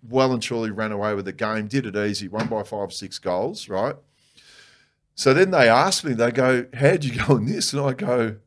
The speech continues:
"I reckon I've got votes in this game." And they go, "Really?" I said, "Yeah, it was pretty even up until half time. But then when we put the foot down," I said, "I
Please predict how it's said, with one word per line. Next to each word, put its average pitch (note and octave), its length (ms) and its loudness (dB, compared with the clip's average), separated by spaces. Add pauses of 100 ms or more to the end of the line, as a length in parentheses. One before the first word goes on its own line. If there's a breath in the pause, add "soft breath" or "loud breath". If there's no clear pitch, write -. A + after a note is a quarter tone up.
(920)
"I D3 120 4
reckon D#3+ 320 0
I've G2 120 -4
got G2+ 240 -4
votes B2 320 -6
in A2+ 120 -8
this G2+ 160 -6
game." G#2+ 380 -10 (920)
And C3+ 160 0
they C#3 140 2
go, C#3 240 4
"Really?" C3+ 420 -4
I C3 100 -4
said, C#3+ 440 -2 (220)
"Yeah, F#3 120 -2
it E3 280 -2
was C#3+ 140 -12
pretty D3+ 240 -6
even B2 280 0
up A#2 160 -6
until A2 240 -10
half A2+ 280 0
time. C#3 280 -4
But A2 100 -6
then B2 140 -4
when B2 140 -6
we A2+ 100 -4
put A2+ 220 -6
the - 80 -16
foot C#3 260 -6
down," G#2 240 -4
I A2+ 40 -6
said, B2 220 -2
"I B2+ 180 0